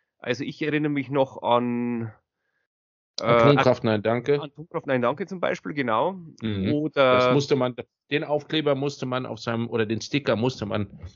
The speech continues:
Speaker 2: auf seinem Schulranzen oder auf seinem Rucksack haben, sonst war man komplett erledigt. Ja.
Speaker 1: Kein
Speaker 2: Äh,
Speaker 1: Blut-
Speaker 2: gegen Sta-, gegen Stadtbahn West.
Speaker 1: Oh ja.
Speaker 2: In Frankfurt.
Speaker 1: Äh, kein Blut für Öl.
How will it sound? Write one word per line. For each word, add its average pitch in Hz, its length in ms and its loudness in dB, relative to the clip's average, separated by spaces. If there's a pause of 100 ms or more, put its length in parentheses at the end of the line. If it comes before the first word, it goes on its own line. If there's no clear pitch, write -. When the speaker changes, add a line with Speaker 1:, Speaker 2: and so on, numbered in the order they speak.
Speaker 2:
auf - 180 -4
seinem 104 320 0
Schulranzen 101 680 0
oder 87 160 -2
auf 90 80 -6
seinem 87 200 -4
Rucksack 85 480 -4
haben, 78 260 -2
sonst 73 240 -10
war 82 80 -6
man 82 180 -4
komplett - 600 -8
erledigt. - 680 -10 (180)
Ja. - 220 -12 (240)
Speaker 1:
Kein 160 220 4
Speaker 2:
Äh, 117 100 6
Speaker 1:
Blut- 175 180 2
Speaker 2:
gegen 143 220 4
Sta-, - 280 -4 (360)
gegen 156 220 2
Stadtbahn 135 460 0
West. 98 360 0 (640)
Speaker 1:
Oh 202 160 4
ja. 139 160 6
Speaker 2:
In 101 100 -4
Frankfurt. 82 400 -8 (360)
Speaker 1:
Äh, 139 300 2
kein 156 280 -2
Blut 170 220 -4
für 156 120 -2
Öl. 151 320 -2